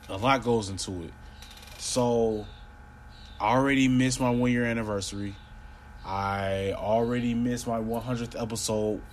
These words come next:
s-, six <laughs> episodes ago. Uh, but, I mean, it is what it is. You know, it is what it is. I'm still working at it. I'm still working towards things. By the time I, I start dropping merch,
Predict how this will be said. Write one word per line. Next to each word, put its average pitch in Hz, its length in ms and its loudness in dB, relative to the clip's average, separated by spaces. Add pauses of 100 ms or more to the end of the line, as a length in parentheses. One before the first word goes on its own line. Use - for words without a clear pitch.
(180)
s-, - 260 -6 (180)
six - 480 0
<laughs> - 20 -4
episodes 117 680 2
ago. 87 400 -6 (1160)
Uh, 113 480 2 (120)
but, 165 280 6 (1120)
I 131 60 2
mean, 131 260 6
it 131 40 8
is 127 160 6
what 113 140 2
it 104 120 -2
is. - 420 -6 (200)
You 104 80 -4
know, 110 260 -2
it 110 140 -4
is 127 160 2
what 123 140 2
it 110 100 -2
is. 110 220 0
I'm 104 100 -6
still 131 240 2
working 104 300 0
at 87 160 -6
it. - 60 -12 (460)
I'm - 80 -12
still 120 220 4
working 113 220 0
towards 110 320 -2
things. 104 520 -4 (380)
By 123 220 6
the 123 60 -2
time 123 260 2
I, 113 260 0
I 101 120 -4
start 104 340 0
dropping 104 680 -2 (400)
merch, 117 600 0